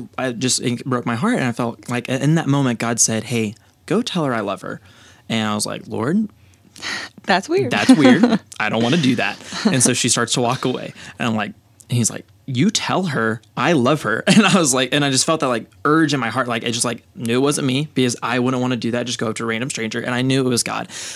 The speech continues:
Speaker 1: And so she was walking away, and I couldn't see her at this point. So I was like, he was like, "Go find her." <laughs> And so, like, I get up and I, I walk through the mall, I see her. And so, like, I kinda speed walk over to her, tap her on the shoulder, and she turns around and is like, "Huh?" And I'm like, "Hi, um,
Speaker 2: <laughs>
Speaker 1: I don't know this means anything to you, but I really felt like God wanted me to tell you that he loves you.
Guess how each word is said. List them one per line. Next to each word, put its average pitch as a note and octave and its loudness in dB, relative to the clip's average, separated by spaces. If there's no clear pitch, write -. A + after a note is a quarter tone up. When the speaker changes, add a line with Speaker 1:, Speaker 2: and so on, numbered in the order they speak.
Speaker 1:
And B2+ 0
so B2+ 2
she C3 2
was B2+ 0
walking B2 0
away, A2+ 0
and A#2 -4
I A#2+ 0
couldn't E3+ 0
see - 2
her B2 0
at A#2 -4
this B2 -4
point. A2+ -2
So A#2+ 0
I - 0
was A2+ -2
like, A2 -6
he B2 -4
was A#2 0
like, A#2 -6
"Go B2+ 2
find D3+ 0
her." A#3 -2
<laughs> - 4
And A#3 6
so, G3+ 4
like, B3+ 6
I F#3 6
get A3+ 6
up - 4
and C#3 0
I, C3 0
I C3+ 2
walk C3 0
through D3+ 0
the C#3 2
mall, B2 2
I B2+ 0
see B2+ 0
her. B2 0
And A#2+ 0
so, A#2 0
like, A#2 -4
I B2+ -6
kinda B2 -2
speed B2+ 0
walk A#2 0
over A#2 0
to B2+ -2
her, B2 0
tap C3 -4
her - -6
on B2+ 0
the B2+ 0
shoulder, B2 0
and B2 0
she - -4
turns C#3 -2
around B2+ -2
and B2 -4
is A#2+ -2
like, A#2 -4
"Huh?" D3 -6
And E3+ -2
I'm D#3+ -2
like, C3+ -2
"Hi, D4+ 0
um, F3+ 2
Speaker 2:
<laughs> - 2
Speaker 1:
I - 2
don't C4 0
know G3+ 4
this F#3+ 0
means A#2 -2
anything A2 -4
to A2+ -6
you, G#2+ -2
but G#2+ -6
I B2 -2
really D#3+ 2
felt C#3 -4
like A#2 -4
God A#2 -2
wanted A2 -2
me A2 -2
to A2+ -6
tell A2 -10
you G#2+ -8
that A2+ -8
he A#2+ -2
loves - -6
you. - -8